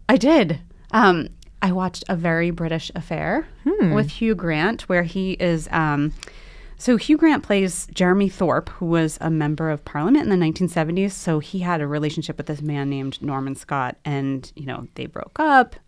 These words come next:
Speaker 1: It was very messy, like, beyond messy. <laughs> And then <laughs> Jeremy Thorpe, like, tries to get the guy murdered.
Speaker 2: Huh.
Speaker 1: And it's, like, a true story. Like, I kept, it's so bonkers. The whole story is so bananas.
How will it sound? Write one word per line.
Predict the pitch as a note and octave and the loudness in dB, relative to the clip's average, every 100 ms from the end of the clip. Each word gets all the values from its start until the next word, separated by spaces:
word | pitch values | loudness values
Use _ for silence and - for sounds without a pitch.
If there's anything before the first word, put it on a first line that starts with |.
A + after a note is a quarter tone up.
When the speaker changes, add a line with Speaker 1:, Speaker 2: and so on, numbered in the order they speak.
| - | -6
Speaker 1:
It | - | -2
was | C3 | 2
very | F3+ F#3 D#3+ | 4 4 2
messy, | D#3 A3 - A3+ G#3+ G#3 | -2 -4 -4 -4 -2 -2
like, | C#3+ C3+ | -2 -2
beyond | D3 D3+ F3+ F#3 | 0 4 4 4
messy. | F3 E3+ E3+ D#3+ - - - | 2 2 0 0 -6 -20 -16
<laughs> | - | -12
And | F3+ - - | -12 -6 -4
then | - - - | -4 -6 -6
<laughs> | - - | -4 -4
Jeremy | - - A3 A#3 | -4 2 2 2
Thorpe, | A#3+ F#3 F3+ C4 - - - - | 0 0 0 0 -8 -20 -20 -4
like, | B3 | -2
tries | - C4+ C4 | 2 2 2
to | |
get | C#4 C4+ | 0 0
the | |
guy | C#4 C4+ | 0 2
murdered. | B3 F4 E4+ - C#3 - - - | 2 2 0 -4 -8 -18 -20 -4
Speaker 2:
Huh. | A3 G#3+ D3 - _ - | 2 4 2 -2 _ -2
Speaker 1:
And | G#3+ | 0
it's, | G#3+ | 2
like, | A3+ G3 | 0 0
a | F3 | -2
true | F3 - A#3+ | -2 -2 -2
story. | - A#3 G3 | 0 2 4
Like, | F#3+ | 4
I | G#3+ | 2
kept, | - B3+ - | 2 2 2
it's | A3+ - | -4 -6
so | - A#3 A3+ | 0 2 6
bonkers. | G#3+ G3 G#3 B3+ C#4+ C#4 | 6 6 2 0 0 0
The | G#3 | -2
whole | - A3 | 2 0
story | G#3 F#3+ E3+ | 0 0 0
is | D3+ | 0
so | E3 | -2
bananas. | D3+ D#3 C#3 D#3+ F3 | 0 0 0 0 0